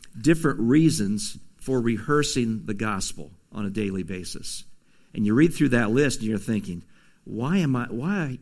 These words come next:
why is the gospel not of first importance, and why am I not renewing my mind in the gospel every single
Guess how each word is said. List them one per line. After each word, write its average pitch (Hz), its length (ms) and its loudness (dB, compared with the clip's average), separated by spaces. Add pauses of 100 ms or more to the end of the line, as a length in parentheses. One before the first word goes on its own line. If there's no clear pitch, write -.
(140)
why 143 160 -4
is 147 160 0
the 110 80 -2
gospel 110 500 -2
not 113 200 -2
of 98 100 -4
first 143 360 0
importance, 104 560 -2
and 92 120 -8 (220)
why 120 300 0
am 160 100 2
I 131 100 4
not 120 260 4
renewing 113 460 4
my 107 160 2
mind 110 340 -2
in 101 80 -4
the 101 60 -6
gospel 98 500 -6 (100)
every 135 440 -4 (140)
single 117 560 -2